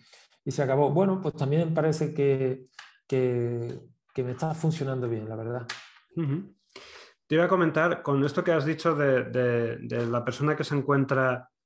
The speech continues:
Speaker 2: perdida, esto es bastante habitual, eh, es el, es el efecto, mm, había un estudio en, en un, que se hizo en un supermercado con sabores de mermelada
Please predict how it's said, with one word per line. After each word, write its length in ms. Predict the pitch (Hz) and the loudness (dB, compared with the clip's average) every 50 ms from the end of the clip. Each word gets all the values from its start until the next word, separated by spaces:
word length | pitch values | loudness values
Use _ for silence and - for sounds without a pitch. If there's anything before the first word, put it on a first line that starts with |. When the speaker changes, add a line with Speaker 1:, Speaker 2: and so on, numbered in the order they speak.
| _ _ _ _ _ _ _ _ | _ _ _ _ _ _ _ _
Speaker 2:
perdida, 440 | 151 143 135 131 139 139 120 117 117 | 0 2 4 4 4 4 4 2 0
esto 360 | - - 147 147 143 139 - | -2 0 0 0 0 0 -2
es 120 | 143 123 113 | -4 -4 -2
bastante 880 | 135 131 135 - 143 135 127 139 135 131 131 127 120 117 - 120 - - | -2 -2 0 0 -2 -2 0 2 2 4 4 2 2 0 -2 -4 -10 -8
habitual, 760 | - 127 120 127 123 127 127 127 127 127 135 139 143 143 - 135 127 | -6 -2 -2 -2 -2 0 0 2 4 4 4 2 2 0 -2 -6 -8
eh, 400 | 127 123 120 117 117 113 113 113 120 | -6 -4 -4 -4 -4 -6 -6 -8 -8
es 180 | 117 - - | -10 -8 -8
el, 340 | 127 120 120 117 113 113 - | -6 -4 -4 -4 -4 -6 -8
es 140 | - 120 - | -10 -8 -4
el 100 | 139 135 135 | -2 -2 -2
efecto, 800 | 131 - 143 139 - - 139 135 135 139 135 131 117 - - - | 0 -2 -4 -2 0 0 2 2 4 2 2 0 -2 -6 -10 -8
mm, 640 | 139 127 123 123 123 123 123 120 120 120 117 117 123 135 135 - _ _ _ _ _ _ _ _ _ - | -4 -2 -2 0 0 0 0 0 0 0 0 -2 -4 -6 -10 -14 _ _ _ _ _ _ _ _ _ -2
había 280 | 123 127 143 151 160 | 0 2 4 4 4
un 140 | 165 165 160 | 4 4 4
estudio 720 | 160 156 - - 170 170 156 151 151 156 - - - - _ _ | 2 0 0 4 4 6 6 6 4 2 0 -2 -8 -14 _ _
en, 680 | - 127 127 123 123 123 123 123 123 120 120 120 120 - 123 | 0 2 2 4 2 2 0 0 0 0 0 0 -2 -2 -4
en 160 | 123 120 127 | -4 -4 -2
un, 420 | 131 135 135 139 139 135 131 123 | 0 0 0 2 2 0 -2 -2
que 100 | 123 - | -4 -4
se 100 | 120 139 | 0 0
hizo 100 | 139 147 | 2 2
en 60 | 160 160 | 4 2
un 80 | 156 127 | 2 2
supermercado 640 | 143 135 147 143 139 139 139 147 147 151 160 156 - - - - - - _ _ _ | 2 2 2 4 4 4 4 4 4 4 2 0 -2 -8 -14 -18 -20 -20 _ _ _
con 180 | - 147 139 | 0 0 0
sabores 400 | - 127 120 135 151 156 143 127 | 2 0 0 2 2 2 2 2
de 80 | 127 127 | 2 2
mermelada 640 | 123 123 120 117 113 113 113 113 110 113 110 - - | 2 0 0 0 -2 -4 -4 -6 -8 -8 -10 -14 -16